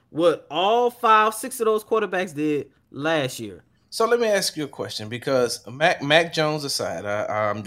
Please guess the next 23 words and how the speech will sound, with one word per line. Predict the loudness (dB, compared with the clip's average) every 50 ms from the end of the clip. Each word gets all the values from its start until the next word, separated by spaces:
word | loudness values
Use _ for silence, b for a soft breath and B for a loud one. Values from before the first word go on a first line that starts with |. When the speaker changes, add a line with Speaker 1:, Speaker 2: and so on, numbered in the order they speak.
| -8 -6
Speaker 2:
let's | -4 -4 -4
just | -4 -6 -6 -6
put | -6 -4
Mac | -4 -4 -4 -4
Jones | -6 -8 -8 -8 -8
aside. | -10 -10 -8 -8 -8 -10 -12 -16 _ _ _ _ _ _ _ _ _ _ _ _ _ _ _ _ _
You | -10 -8 -6
know, | -4 -4 -4 -2 -4 -4 -6 -8 -12 _ _ -10
and | -6 -2 -2 0
I'm | 0 4
not, | 6 6 6 6 4
I'm | 2 2 2
not | 4 4 4 4
saying | 2 2 2 2 2 0 -2 -4
you | -4 -4 -4 -4 -6 -8
per | -8 -6 -2 -2 -2
se, | 0 0 -2 -2 -2 -2 -4 -6 -8
even | -8 -8 -8 -8 -8 -8 -10 -10 -8 -6
though | -6 -4 -4
you've | -6 -6 -8 -12 -14 -12
brought | -8 -4 0 2 2 2 0
it | -2 -2
up | 0 0 0 -2 -2 -6 _